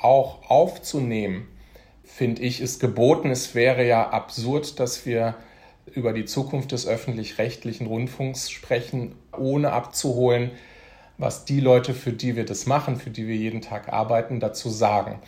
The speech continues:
Und an der Stelle ist mir auch wichtig zu sagen, wir sprechen von einem Beteiligungsprozess. Die Menschen werden beteiligt. Es ist kein Entscheidungsprozess. Ich habe eben gesagt, wer da welche Verantwortlichkeiten hat.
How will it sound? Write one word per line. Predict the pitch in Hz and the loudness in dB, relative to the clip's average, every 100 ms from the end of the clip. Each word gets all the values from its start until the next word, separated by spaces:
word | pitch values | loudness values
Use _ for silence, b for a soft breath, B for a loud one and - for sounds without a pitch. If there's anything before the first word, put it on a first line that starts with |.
| B B - | B B 0
Und | 143 190 - - | 0 0 -4 -8
an | 139 127 120 | -4 -2 2
der | 127 | 2
Stelle | - - 123 - | 2 -4 -4 -4
ist | 120 - | -10 -8
mir | 120 | -2
auch | 127 127 | -2 -2
wichtig | 143 143 143 - | -6 -6 -10 -10
zu | 139 | -10
sagen, | 120 117 117 113 | -2 -2 -2 -6
wir | - | -10
sprechen | - 120 135 127 | -4 -4 -4 -8
von | 117 | -6
einem | 87 110 107 | -4 -6 -6
Beteiligungsprozess. | 98 - 110 110 131 143 156 160 - 175 175 - 175 185 - | -10 -2 0 2 0 -2 -4 -6 -8 -6 -6 0 0 0 -6
Die | 123 | -6
Menschen | 117 113 113 117 | -6 -6 -6 -8
werden | 107 104 107 | -6 -8 -8
beteiligt. | - - - 107 120 151 214 - - B B B B B | -14 -14 -8 -4 -2 -2 -4 -6 -18 B B B B B
Es | 135 - | -14 -12
ist | - - | -12 -4
kein | 110 120 | -2 -2
Entscheidungsprozess. | 120 104 120 113 123 156 - - 170 - 165 165 - B B | -2 -2 2 2 2 0 -4 -4 -4 2 0 0 -6 B B
Ich | - | 2
habe | 117 - 123 | 2 4 0
eben | 127 | 2
gesagt, | 120 110 113 127 - | 0 4 4 4 4
wer | 120 | 6
da | 120 113 | 8 6
welche | 117 110 127 | 6 2 -2
Verantwortlichkeiten | - 123 123 - 113 127 - 120 110 117 98 | -2 -2 -2 0 0 0 -6 -4 -2 -4 0
hat. | 131 - | 0 0